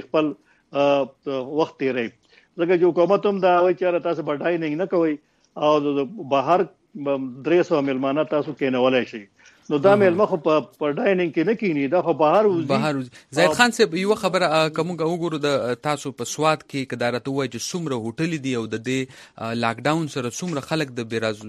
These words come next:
Speaker 2: بې روزګاره کېدو، آه، یوه وجه ګرځېدلې ده؟
Speaker 1: آه، زموږ سره په سوات کې څلور سوه نه زیاتې هوټلې دي چې پای کې کمرو یي پکې، او د څلور نیم سوه نه زیاتې د رسټورنټ دي، چې په دې کې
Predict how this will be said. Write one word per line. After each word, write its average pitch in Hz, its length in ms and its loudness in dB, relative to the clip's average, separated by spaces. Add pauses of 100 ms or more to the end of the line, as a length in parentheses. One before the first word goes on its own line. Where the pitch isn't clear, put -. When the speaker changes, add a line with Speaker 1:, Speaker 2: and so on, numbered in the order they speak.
(180)
Speaker 2:
بې 113 160 -6
روزګاره 110 400 -4
کېدو، 113 280 -4 (140)
آه، 107 220 -4
یوه 110 240 -4
وجه 131 160 -2
ګرځېدلې 98 560 -6
ده؟ 92 60 -12 (1500)
Speaker 1:
آه، 143 160 4
زموږ 156 380 0
سره 196 120 6
په 170 160 2
سوات 180 380 0
کې 185 120 -2 (180)
څلور 165 300 -2
سوه 160 380 -4
نه 139 100 -4
زیاتې 151 380 -2 (140)
هوټلې 151 400 2
دي 156 180 4
چې 151 120 -6
پای 131 160 0
کې 123 180 -2
کمرو 135 340 2 (420)
یي 147 100 8
پکې، 135 320 4 (520)
او 127 120 2
د 123 80 -2 (100)
څلور 135 260 6
نیم 170 180 4
سوه 139 260 4
نه 135 100 4 (100)
زیاتې 143 260 4 (140)
د 131 40 4 (120)
رسټورنټ 139 420 0 (160)
دي، 113 80 2 (480)
چې 139 80 4 (100)
په 139 60 4 (100)
دې 170 180 8
کې 170 80 4